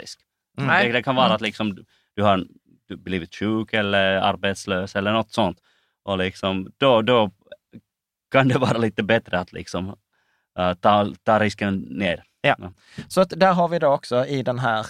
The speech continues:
Speaker 2: eh, liksom quizen så får du då en fråga så här, hur, eh, hur ser min ekonomi ut?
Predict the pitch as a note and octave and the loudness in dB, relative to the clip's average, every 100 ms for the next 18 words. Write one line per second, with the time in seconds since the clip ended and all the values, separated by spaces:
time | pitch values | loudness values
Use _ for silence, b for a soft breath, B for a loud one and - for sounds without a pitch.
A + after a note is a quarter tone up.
0 | - A2+ G#2+ G#2+ A2+ - A#2+ F#3+ F3 - | -6 -4 -6 -8 -12 -14 -4 -2 -2 0
1 | D3 F#3 - - C#3 C#3+ B2+ B2 A#2+ G#2 | 2 0 -4 -10 0 2 2 2 2 2
2 | B2 A2 - A2+ F#3 F#3+ F3+ - - D3 | -2 -2 -4 -2 0 2 0 -2 -2 2
3 | C#3 C3+ C3 - - D#3 F#3 - D3 C#3 | 2 2 0 -6 -2 0 2 2 0 0
4 | B2 - A#2+ A2+ G#2+ E3+ - | -4 -6 -8 -6 -6 -6 -8